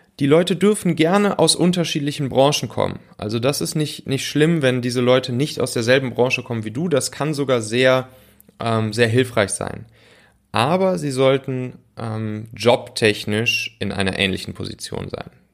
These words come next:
Das ist wichtig. Also Unternehmer lernen am besten von Unternehmern. Selbstständige lernen am besten von Selbstständigen. Sales-Verkäufer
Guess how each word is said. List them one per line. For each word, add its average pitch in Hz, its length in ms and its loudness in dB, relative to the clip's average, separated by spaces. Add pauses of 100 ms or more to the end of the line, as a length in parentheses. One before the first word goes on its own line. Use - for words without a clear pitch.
(120)
Das 117 180 -4
ist 113 120 -6
wichtig. 113 440 -4 (440)
Also 107 360 4
Unternehmer 135 1080 2
lernen 113 520 2
am 98 140 -6
besten 104 400 -4
von 101 200 -4
Unternehmern. 98 720 -2 (580)
Selbstständige 135 1160 2 (460)
lernen 113 520 0
am 95 120 -6
besten 104 400 -4
von 107 180 -4
Selbstständigen. 101 800 0 (760)
Sales-Verkäufer 147 2000 0